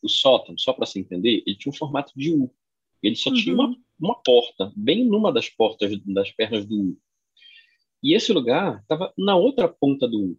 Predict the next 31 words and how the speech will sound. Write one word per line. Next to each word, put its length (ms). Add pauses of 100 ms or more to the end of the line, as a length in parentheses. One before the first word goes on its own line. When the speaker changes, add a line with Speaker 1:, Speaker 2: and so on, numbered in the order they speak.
(120)
Speaker 1:
ou 100
seja, 300
era 80
um 20
lugar 220
que 80
a 20
gente 240
nunca 280
ia, 260 (500)
né? 180 (920)
E 60
a 80
gente 220
pensou 300
que 80
talvez 220
aquilo 240
tivesse 460
lá 120
desde 280
a 40
época 200
da 80
construção, 580 (240)
mas 220
o 60
empre-, 380
empreiteiro 600
da 100
construção 720